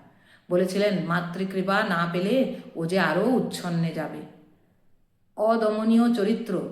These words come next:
ওই জওয়ান সন্তান ততক্ষণে মায়ের আদেশ শিরোধার্য করে আহার বিশ্রামাদি সমাপন করে নিয়েছেন। সময়ান্তরে মায়ের চরণে পুনরায় ভূমিষ্ঠ হয়ে জানতে চান, "মা, কি তোমার শর্ত? এবার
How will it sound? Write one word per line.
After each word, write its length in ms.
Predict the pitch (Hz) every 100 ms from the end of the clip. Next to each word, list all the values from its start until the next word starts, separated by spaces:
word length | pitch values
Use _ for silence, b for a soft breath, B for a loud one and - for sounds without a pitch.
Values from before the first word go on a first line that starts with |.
| -
ওই 160 | 175 175
জওয়ান 480 | 175 175 185 196
সন্তান 760 | 190 180 185 190 202 240 240 240
ততক্ষণে 640 | 185 180 196 - 185 214 269
মায়ের 380 | 190 165 175 175
আদেশ 540 | 175 170 185 233 233 -
শিরোধার্য 680 | - 226 233 180 170 180 185
করে 380 | 185 175 196 262 B B B
আহার 360 | 170 170 202 202
বিশ্রামাদি 560 | 185 - 190 185 190
সমাপন 480 | - 165 160 165 160
করে 180 | 165 151
নিয়েছেন। 360 | 151 139 - - - B B B
সময়ান্তরে 840 | - 202 196 196 180 180 180 202 262
মায়ের 360 | 185 170 175
চরণে 440 | 180 165 180 240 240
পুনরায় 440 | 196 185 185 202 226 185
ভূমিষ্ঠ 380 | 180 190 - 202
হয়ে 220 | 185 190
জানতে 340 | 165 156 175
চান, 200 | 175 151 - - - - -
"মা, 380 | 175 175 - - - - - -
কি 120 | 262
তোমার 280 | 240 196 185
শর্ত? 440 | - 170 - 165 151 - B B -
এবার 240 | 190